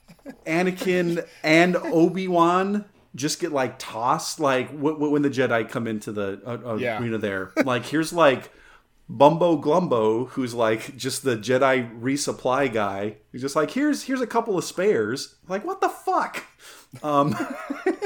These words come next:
Speaker 1: <laughs> I'm also super proud of this, and I made sure that I wrote it down so I wouldn't forget it. Um,
Speaker 2: Yes.
Speaker 1: this is also a movie of the time,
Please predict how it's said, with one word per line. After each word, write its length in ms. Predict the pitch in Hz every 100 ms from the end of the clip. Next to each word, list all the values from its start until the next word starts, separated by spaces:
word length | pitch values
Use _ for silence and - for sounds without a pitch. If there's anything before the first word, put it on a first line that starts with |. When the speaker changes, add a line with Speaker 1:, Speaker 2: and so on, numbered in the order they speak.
| 381 -
Speaker 1:
<laughs> 1000 | 415 - 480 - _ 415 - - - -
I'm 180 | 151 160
also 300 | 143 151 170
super 320 | 165 190 190
proud 280 | 180 165 127
of 100 | 110
this, 360 | 104 104 - -
and 80 | 123
I 60 | 120
made 180 | 120 123
sure 240 | - 139
that 160 | 135 123
I 40 |
wrote 220 | 113 113 117
it 100 | 107
down 240 | 98 95
so 140 | - 104
I 20 |
wouldn't 240 | 104 104
forget 300 | 104 104 104
it. 180 | 95 - _ _ _ _ -
Um, 280 | 120 104 98
Speaker 2:
Yes. 180 | - 131
Speaker 1:
this 140 | 147
is 120 | 165
also 420 | 185 185 180 151
a 60 | 147
movie 320 | 135 135 127 123
of 200 | 117 -
the 60 |
time, 540 | - 107 98 95 104